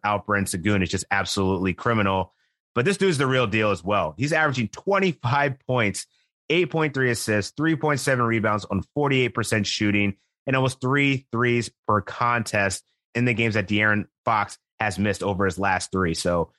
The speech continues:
if he's a-, anywhere out in your waiver wires, you must pick up Davion Mitchell. Going to Detroit for a minute, I hate recommending Killian Hayes, but I can't deny what he's been doing over the last couple of games. The Pistons play four games,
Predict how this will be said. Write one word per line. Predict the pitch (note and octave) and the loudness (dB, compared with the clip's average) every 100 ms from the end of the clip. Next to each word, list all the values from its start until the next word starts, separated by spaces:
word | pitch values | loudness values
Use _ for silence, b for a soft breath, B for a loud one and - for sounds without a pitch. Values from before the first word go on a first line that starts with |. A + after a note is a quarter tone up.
| _ - | _ -6
if | A#2+ | -4
he's | B2 F3 D3 _ _ - | 0 0 0 _ _ -2
a-, | C#3 | 0
anywhere | E3 E3 D3 | 0 2 2
out | C#3 | 2
in | B2+ | 0
your | |
waiver | A#2 A#2+ G#2+ | 2 2 0
wires, | G2 F#2+ F2+ F2+ - | 0 0 0 -2 -2
you | A2+ | 0
must | G2 G#2+ B2 - _ - | 2 2 0 -2 _ -4
pick | A2 | 0
up | A2 G#2 - | 0 0 0
Davion | G2+ G2+ G2 F#2+ F2 E2 | 0 2 0 0 -2 -4
Mitchell. | F#2 F#2+ - D#2+ D#2 _ _ _ _ _ | 0 0 0 -2 -4 _ _ _ _ _
Going | - G3+ G#3 | -2 0 2
to | G#3+ | 2
Detroit | D#3+ - D#3+ F3+ F3+ | 0 0 0 0 0
for | D#3 | -2
a | D3+ | 0
minute, | E3+ F3 E3+ _ _ _ _ _ - | 2 2 0 _ _ _ _ _ -2
I | G#2+ | -2
hate | G#2+ D3+ - | 2 0 0
recommending | C3+ C3 B2 A#2+ A#2 | 0 2 2 2 0
Killian | - A#2+ A2+ A2 | 0 0 2 2
Hayes, | G#2 G#2+ G#2+ F#2 | 2 2 2 0
but | - G#2 G#2 | -2 0 0
I | G2 | -4
can't | - C3+ C3+ | -2 -2 0
deny | B2+ A#2 A2+ | 0 0 0
what | A2 | 0
he's | G#2 | 0
been | G2 G2 | 0 0
doing | G#2 G#2 | 0 2
over | G2+ G2 | 2 0
the | F#2+ | 2
last | G#2 G#2+ - | 2 0 -2
couple | G#2+ G2+ | -4 0
of | G2 F2 | -2 0
games. | F#2+ G2 G2 F#2+ _ _ _ _ - | 0 2 0 -2 _ _ _ _ -8
The | |
Pistons | - C#3+ C#3 C#3 B2+ | -2 -2 0 0 0
play | C#3+ A#2+ | 0 -2
four | - B2+ C3 | 0 0 0
games, | A#2+ A2+ A2 G#2+ G#2 | 0 0 2 0 -2